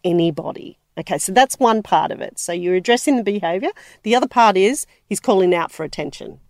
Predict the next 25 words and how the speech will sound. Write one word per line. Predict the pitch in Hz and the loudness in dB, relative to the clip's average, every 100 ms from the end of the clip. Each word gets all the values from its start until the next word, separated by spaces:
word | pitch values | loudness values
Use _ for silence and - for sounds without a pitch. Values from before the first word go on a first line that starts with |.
| _ _ _ _ _ | _ _ _ _ _
So | - - 202 180 180 | -6 -2 0 2 0
we | 185 196 247 285 | -2 -2 0 2
need | 302 247 - | 2 0 -4
to | 190 | -4
give | 185 180 | -2 -2
him | - 175 156 156 202 _ | -4 -6 -4 -6 -8 _
maybe | - 196 202 | -2 -2 -2
two | - - 247 | -6 -4 -4
windows | 240 240 220 196 | -2 -2 0 0
in | 190 | 2
the | 175 | 0
day | 156 156 156 | 0 -2 -2
where | 160 | -6
he's | 160 196 190 | -6 -6 -2
at | 208 | -4
home | 190 175 165 | -2 -2 -2
with | 160 - | -4 -10
you, | - 165 175 _ - _ | -10 -10 -12 _ -20 _
where | 185 208 196 | -2 2 2
you're | 190 220 220 226 | 0 -2 0 -2
giving | 233 202 202 180 | -6 -2 0 0
the | 170 | -2
attention | 165 - 175 - 151 | -8 -6 -6 -6 -10
to | 151 - | -8 -10
him | 147 - 285 | -10 -4 -4